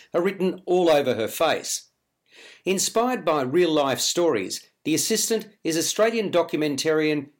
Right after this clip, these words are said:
Kitty Green's first narrative feature. She's writer, director, co-editor and producer. A fictional representation of insidious workplace culture.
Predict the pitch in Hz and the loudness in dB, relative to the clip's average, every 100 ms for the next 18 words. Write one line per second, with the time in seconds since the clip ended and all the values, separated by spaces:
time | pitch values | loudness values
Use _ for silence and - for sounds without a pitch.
0 | - - 196 170 127 147 170 160 147 - | -10 -4 -2 -4 -2 0 2 0 -2 -2
1 | 180 170 - - 151 151 143 139 123 - | 0 0 -2 -4 -2 0 0 -2 -6 -2
2 | 190 - 101 - _ _ _ - 113 98 | -2 -2 -6 -8 _ _ _ -10 -8 -2
3 | 139 175 175 185 185 - 131 151 165 165 | 0 0 0 -4 -4 -8 0 2 2 2
4 | 156 - _ - 190 165 143 147 143 - | 0 -2 _ -2 2 2 2 0 -2 -2
5 | 147 135 156 180 165 113 - _ _ _ | -6 -4 -2 0 0 -2 -6 _ _ _
6 | _ _ - 151 - 240 - 240 226 185 | _ _ -6 -6 -2 -2 0 0 0 0
7 | 170 147 151 139 143 147 139 160 151 _ | 0 0 0 0 0 -2 0 -4 -4 _
8 | - 151 175 165 - 180 180 165 - 139 | -6 -2 0 0 -2 0 0 -2 -2 0
9 | 151 - - 117 - - 165 156 - 98 | 0 -2 -2 -2 -2 -2 -2 -2 -4 -8